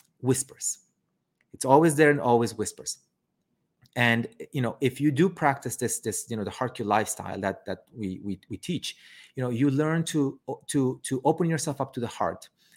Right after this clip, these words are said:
and to hear the, your messages. And then you connect with your mind and say, "Okay, mind, look what I got. It's a jewel. Let's go, let's go create something." Okay.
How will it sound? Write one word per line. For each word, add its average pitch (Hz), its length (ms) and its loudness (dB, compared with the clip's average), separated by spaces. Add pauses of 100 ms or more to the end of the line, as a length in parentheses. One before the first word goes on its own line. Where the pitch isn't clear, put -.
(120)
and 123 120 -4
to 123 80 -8
hear 160 220 0
the, 147 160 -2
your 117 120 2
messages. - 580 -6 (500)
And 135 160 -2
then 165 380 0 (340)
you 123 160 -2
connect 120 300 -4
with 101 80 -4
your 101 100 0
mind 90 400 -4 (100)
and 117 140 -2
say, 123 140 0
"Okay, 120 420 -2 (140)
mind, 95 340 -4 (880)
look 147 160 0
what 147 140 6
I 160 100 6
got. - 340 -2 (480)
It's 131 180 -4
a 123 40 2
jewel. 117 540 2
Let's 151 240 6
go, 165 420 4 (140)
let's 165 160 6
go 220 120 8
create 143 440 6
something." 90 420 -4 (600)
Okay. 139 340 0